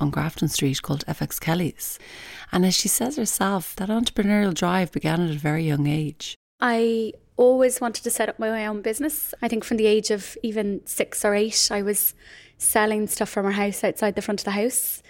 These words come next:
Speaker 2: to the delight of my parents.
Speaker 1: Like a lot of entrepreneurs, Lucinda's had a few businesses, one of which was designing and selling waterproof dog coats into retail channels. There was also a stint on The Apprentice at one point.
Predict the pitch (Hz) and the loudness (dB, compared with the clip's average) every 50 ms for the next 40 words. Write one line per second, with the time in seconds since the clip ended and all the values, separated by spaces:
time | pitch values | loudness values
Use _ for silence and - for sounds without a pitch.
0 | - - - - - - _ _ - - - - 220 - 208 208 220 214 214 214 | -20 -20 -20 -20 -20 -20 _ _ -10 -6 -2 -2 0 2 4 4 4 4 4 4
1 | 202 - - 214 202 - 214 214 208 202 - - 226 226 233 269 302 302 - - | 2 2 0 0 0 2 2 2 2 0 0 0 2 4 4 4 4 2 0 -6
2 | - - - - _ - 208 220 240 240 - 269 240 214 180 160 165 160 151 - | -8 -8 -10 -8 _ 2 2 2 2 2 2 4 4 4 4 4 2 2 0 0
3 | 151 151 143 - - 139 135 135 135 135 - 143 151 143 - - 170 165 156 143 | 0 0 0 0 -2 0 0 0 0 0 -2 -2 -2 -2 2 4 4 4 4 4
4 | - 151 143 139 143 - - 139 - - 131 131 - 139 - - - - - - | 2 0 0 0 -2 -2 -2 -2 0 0 -2 -2 -2 -4 -4 -4 -4 -6 -6 -6
5 | - - - - 170 165 185 185 180 160 156 160 151 147 - 147 143 135 - - | -10 -12 -10 -4 2 4 4 4 4 4 4 2 2 2 0 -2 -4 -2 -2 -4
6 | 143 131 147 147 147 151 156 151 143 143 143 135 - - 143 143 143 143 139 139 | 0 2 2 4 4 6 6 6 6 4 2 2 0 0 0 2 2 2 2 0
7 | 139 139 147 147 147 - - 139 135 - - 139 143 139 - - 147 139 - - | 0 0 -2 -2 -4 -4 -4 -6 -6 -4 -4 -4 -4 -4 -4 -6 -6 -6 -6 -4
8 | 147 139 135 - 139 143 147 147 - 139 139 135 - - 139 135 120 - - - | -6 -6 -4 -2 -2 -2 -2 0 -2 -6 -6 -6 -4 -4 -4 -4 -4 -6 -10 -14
9 | - - - - - - - - - - - - - 208 208 185 226 233 233 - | -16 -18 -18 -20 -20 -20 -20 -20 -20 -20 -18 -4 0 2 4 4 4 4 2 2
10 | - 190 170 - - - 165 165 160 156 151 151 139 135 135 - - 143 151 156 | 2 2 2 2 2 2 4 4 4 4 2 2 2 2 2 2 2 2 2 2
11 | 143 - 135 - - - - 139 139 135 - 135 131 - - - - | 0 -2 -4 -4 -4 -4 0 0 0 0 -2 -4 -6 -6 -6 -8 -8